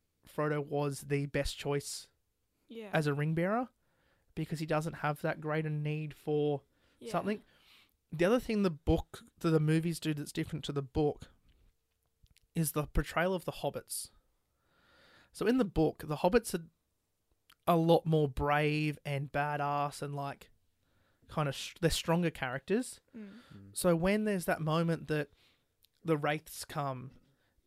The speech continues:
Speaker 1: and they're on top of Weathertop and they're attacked, the hobbits
Speaker 3: Yeah.
Speaker 1: fight back. Like, the hobbits, like, are fighting the
Speaker 2: Mm-hmm.
Speaker 1: wraiths
Speaker 3: Mm.
Speaker 1: because, like, they're a lot more on the attack rather than just cowering.
Speaker 2: Yeah.
Speaker 1: And Aragorn kind of only comes in at, like,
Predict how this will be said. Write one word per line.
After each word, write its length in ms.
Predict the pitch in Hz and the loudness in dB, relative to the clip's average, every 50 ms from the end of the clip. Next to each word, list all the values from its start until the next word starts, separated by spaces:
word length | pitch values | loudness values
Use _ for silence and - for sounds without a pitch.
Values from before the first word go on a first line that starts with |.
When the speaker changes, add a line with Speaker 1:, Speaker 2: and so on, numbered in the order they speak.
| _ _ _ _ _ _ _ | _ _ _ _ _ _ _
Speaker 1:
and 180 | - 165 156 147 | 0 0 2 2
they're 100 | 147 147 | 2 2
on 80 | 147 147 | 0 0
top 140 | - 156 156 | -2 -4 -2
of 60 | 147 | 0
Weathertop 420 | 147 147 139 147 - - 139 135 | 0 0 0 -2 -2 -2 -4 -4
and 80 | - 147 | -2 -2
they're 100 | 143 135 | -2 -2
attacked, 520 | 131 - - 151 160 226 - - - - - _ _ _ _ _ _ _ | -2 -4 -4 -4 -4 -4 -6 -10 -16 -18 -20 _ _ _ _ _ _ _
the 80 | - 160 | 0 2
hobbits 260 | - 190 214 294 - | 4 4 2 2 -2
Speaker 3:
Yeah. 60 | - | 0
Speaker 1:
fight 220 | - 185 165 147 | 2 2 2 2
back. 340 | - 147 139 - - - - _ _ _ _ _ _ _ _ _ _ _ _ _ _ _ _ _ _ _ _ _ _ _ _ _ _ - | 0 -4 -6 -6 -10 -18 -20 _ _ _ _ _ _ _ _ _ _ _ _ _ _ _ _ _ _ _ _ _ _ _ _ _ _ -2
Like, 180 | 156 156 - 160 | -2 -2 2 0
the 100 | 165 156 | 0 2
hobbits, 580 | - 185 196 190 208 - - - - - - - _ _ _ | 4 4 4 4 2 0 -2 -6 -8 -8 -10 -14 _ _ _
like, 180 | 160 160 - - - | -4 -4 -4 -2 -2
are 80 | 165 - | -2 -2
fighting 640 | - - - - 143 160 156 - - 147 135 127 - - - _ _ _ _ _ _ _ _ | -2 -2 -4 -2 -2 -2 -2 -4 -8 -10 -10 -12 -16 -20 -20 _ _ _ _ _ _ _ _
the 80 | 160 156 | -4 -2
Speaker 2:
Mm-hmm. 80 | 139 | -2
Speaker 1:
wraiths 440 | 143 147 135 - - - 240 - - - | 0 -2 -2 -4 -8 -12 -14 -14 -14 -16
Speaker 3:
Mm. 40 | 104 98 - - - _ _ _ _ _ | -20 -20 -20 -20 -20 _ _ _ _ _
Speaker 1:
because, 540 | _ 175 165 - - 160 147 - - - - _ - _ _ _ _ _ _ _ _ _ _ _ _ _ _ _ _ _ _ _ _ _ _ _ _ | _ -8 -6 -4 -4 -4 -4 -4 -8 -10 -12 _ -20 _ _ _ _ _ _ _ _ _ _ _ _ _ _ _ _ _ _ _ _ _ _ _ _
like, 160 | - 160 - | -4 -4 0
they're 140 | - 170 170 | 2 4 4
a 60 | 170 | 6
lot 160 | 165 180 - | 4 2 2
more 260 | 170 170 165 160 - - | 2 2 2 2 0 2
on 200 | - 180 170 160 | 2 4 4 4
the 100 | 160 151 151 | 2 0 -4
attack 360 | 143 - - 160 160 - - | -6 -4 -4 -4 -4 -2 0
rather 240 | 156 156 151 151 147 | 2 2 2 2 2
than 120 | 151 147 | 0 -2
just 160 | 139 135 - | -2 -6 -8
cowering. 500 | - - 151 143 151 160 185 220 247 240 - | -6 -4 -2 -2 0 0 -2 -2 -4 -6 -10
Speaker 2:
Yeah. 260 | - 226 226 220 208 - 240 - - - | -12 -12 -12 -12 -12 -12 -16 -20 -8 -4
Speaker 1:
And 140 | - 170 165 | -2 -2 -2
Aragorn 460 | 139 156 180 214 226 208 214 196 185 | 0 0 2 2 2 4 2 2 2
kind 180 | - 190 175 180 | 0 0 2 2
of 40 | |
only 120 | 180 175 170 | 2 0 -2
comes 280 | - - 165 165 165 | -2 -2 0 0 2
in 80 | 165 165 | 2 2
at, 80 | 165 156 | 2 0
like, 160 | 156 - | -2 -6